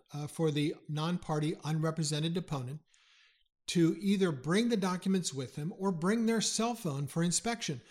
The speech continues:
As you surely know, Federal Rule of Civil Procedure forty-five A one C, uh, specifically authorizes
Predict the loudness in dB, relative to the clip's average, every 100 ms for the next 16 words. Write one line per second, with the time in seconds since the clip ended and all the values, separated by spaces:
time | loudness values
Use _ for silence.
0 | -20 -20 _ -4 0 2 0 0 0 2
1 | 2 2 0 -2 0 0 2 0 0 -2
2 | -2 -2 -2 -2 -2 -4 -2 0 0 -2
3 | -2 -2 -4 0 2 2 2 2 2 0
4 | -4 -8 _ _ _ _ _ _ _ _
5 | -12 -8 -6 -4 -2 2 4 4 4 2
6 | 2 -2 0 -2 -2 -2 -4